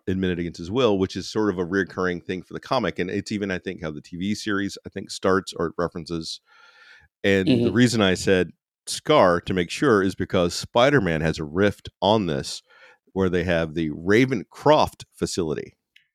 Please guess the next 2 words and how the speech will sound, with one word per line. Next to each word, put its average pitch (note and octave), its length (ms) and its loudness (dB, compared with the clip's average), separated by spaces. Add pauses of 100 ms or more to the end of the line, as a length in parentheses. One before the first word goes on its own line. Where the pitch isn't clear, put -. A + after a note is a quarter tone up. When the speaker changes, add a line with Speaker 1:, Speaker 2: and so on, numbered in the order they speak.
(140)
Speaker 2:
Right. G2+ 440 -10 (1300)
Speaker 1:
And G#2 500 4